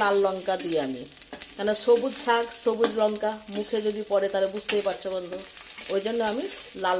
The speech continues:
লঙ্কাটাই শাকের মধ্যে ব্যবহার করি। এবার এটাকে আমি একটু লাল হয়ে ভেজে আসা অবধি অপেক্ষা করব।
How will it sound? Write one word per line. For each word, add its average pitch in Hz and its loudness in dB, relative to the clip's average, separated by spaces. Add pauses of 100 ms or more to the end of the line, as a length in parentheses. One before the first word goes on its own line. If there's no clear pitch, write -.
লঙ্কাটাই 185 -2
শাকের 185 0
মধ্যে 180 0
ব্যবহার 170 2
করি। 135 -4 (720)
এবার 185 0 (100)
এটাকে 185 -2
আমি 208 -2 (100)
একটু 269 -4 (1400)
লাল 185 2 (100)
হয়ে 208 2 (100)
ভেজে 196 2 (100)
আসা 190 -2 (100)
অবধি 262 -4 (260)
অপেক্ষা 175 -4 (100)
করব। 147 -6